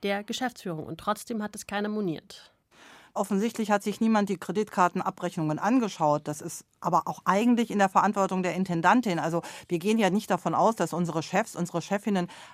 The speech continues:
Speaker 2: absichtlich betrügen oder irgendwas unterjubeln. Also da gibt's ja auch so einen Vertrauensvorschuss, denke ich mal.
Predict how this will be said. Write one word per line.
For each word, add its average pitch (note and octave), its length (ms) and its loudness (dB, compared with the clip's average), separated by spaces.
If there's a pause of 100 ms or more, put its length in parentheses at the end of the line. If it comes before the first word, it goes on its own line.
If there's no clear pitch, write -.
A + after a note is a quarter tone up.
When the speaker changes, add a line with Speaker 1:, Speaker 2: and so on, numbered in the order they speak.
Speaker 2:
absichtlich F#3+ 680 -2
betrügen G#3+ 540 0
oder D#3+ 200 4
irgendwas F3+ 520 0
unterjubeln. D3+ 800 2
Also D#3+ 220 -6
da E3 140 0
gibt's G3 260 -6
ja - 80 2
auch F3 80 0
so G3+ 100 0
einen F#3+ 60 2
Vertrauensvorschuss, E3+ 880 4
denke D3+ 260 -4
ich - 100 -16
mal. C3+ 260 -2